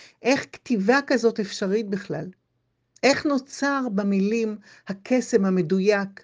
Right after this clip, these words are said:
המואר, המפתיע, היפה עד בלי די. עיר ימים רבים מז-, מחזיר אותנו אל העשור השלישי והרביעי של המאה העשרים,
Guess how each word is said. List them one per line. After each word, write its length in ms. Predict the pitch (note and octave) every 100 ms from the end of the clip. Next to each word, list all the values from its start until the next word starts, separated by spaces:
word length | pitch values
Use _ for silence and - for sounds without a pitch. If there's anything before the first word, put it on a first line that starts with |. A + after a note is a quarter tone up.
| -
המואר, 600 | G3 F#3+ - G#3+ G3 F3+ F#3+
המפתיע, 680 | F#3+ F3+ - - A#3+ F#3+ E3+ _ _ _ _ -
היפה 540 | G3 G3 G3 - B3
עד 260 | - G#3+ F#3
בלי 180 | G3 F#3+
די. 340 | E3 E3+ F3 - _ _ _ _ _ _ _ _ _ _ _ _ _ _ _ _ _ -
עיר 220 | C4 D#4
ימים 400 | D4+ B3 C4 A#3+
רבים 460 | G#3 E3+ G#3+ G#3+ G#3+
מז-, 240 | G3 F#3+ F#3
מחזיר 380 | G#3+ - F3+ B3
אותנו 460 | A#3+ B3 G3 F#3 F#3
אל 120 | F#3
העשור 460 | F#3 F3+ - A#3 A#3+
השלישי 500 | - F#3+ F3+ A#3+ G#3
והרביעי 520 | G3+ F3+ D#3+ F#3 A3+
של 200 | - G3+
המאה 300 | F3+ F#3 F#3+
העשרים, 580 | G3 F#3+ - F3 E3+